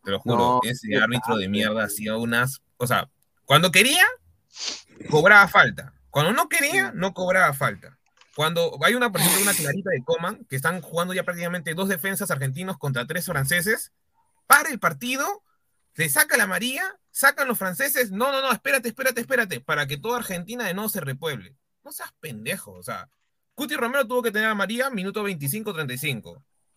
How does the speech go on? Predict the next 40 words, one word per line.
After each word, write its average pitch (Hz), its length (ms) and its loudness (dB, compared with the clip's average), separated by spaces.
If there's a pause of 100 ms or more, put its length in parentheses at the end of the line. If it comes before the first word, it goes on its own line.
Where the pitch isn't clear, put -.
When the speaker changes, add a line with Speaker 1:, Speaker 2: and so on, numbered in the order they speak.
(160)
Speaker 1:
Y 120 120 -6
hasta 135 240 -4
pudo 220 140 -2
haber 214 100 -2
salido 202 200 -4
expulsado, 139 460 -4
si 113 80 -10
es - 60 -14
que, 107 120 -12
si 120 160 -8
es 117 80 -8
que, 131 100 -14
si 135 140 -6
es 131 60 -6
que, 123 160 -10
¿cómo 147 220 -8
se 143 120 -4
llama? 131 440 -4
Si - 180 -6
es 139 80 -4
que 139 220 -2
lo 143 120 0
hubieran 190 200 2
tomado 175 260 0
como 147 200 -2
final, 131 460 -2 (200)
cosa 147 240 -6
que 110 80 -8
no 117 140 -8
parece. 107 360 -8 (600)
Eh, 139 500 0
Montiel 180 460 -2
tuvo 262 180 -4
que 214 100 0
también 208 200 0
salir 214 180 0
expulsado 143 680 -2
por 139 140 0
doble 196 220 0
amarilla. 135 500 -4